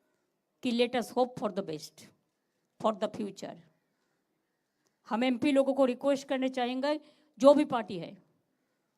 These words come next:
आपका, आपका पार्टी को मजबूत बनाओ। ये तो फिर कोशिश कर दिया ना, इसको पार्टी तोड़ो, उसको पार्टी तोड़ो।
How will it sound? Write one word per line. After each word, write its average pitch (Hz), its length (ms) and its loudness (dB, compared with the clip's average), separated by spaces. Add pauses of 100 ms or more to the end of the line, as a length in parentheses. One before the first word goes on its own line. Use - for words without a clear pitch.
(260)
आपका, 240 340 -2
आपका 247 240 0
पार्टी 220 340 -4
को 262 140 0
मजबूत 220 400 2
बनाओ। 302 580 4 (1500)
ये 233 60 -2
तो 254 120 0
फिर 330 240 2
कोशिश 330 380 0
कर 320 160 0
दिया 285 200 0
ना, 320 260 -2
इसको - 260 -6
पार्टी 277 240 -2
तोड़ो, 277 260 0
उसको 269 220 -4
पार्टी 247 300 -4
तोड़ो। 233 440 -6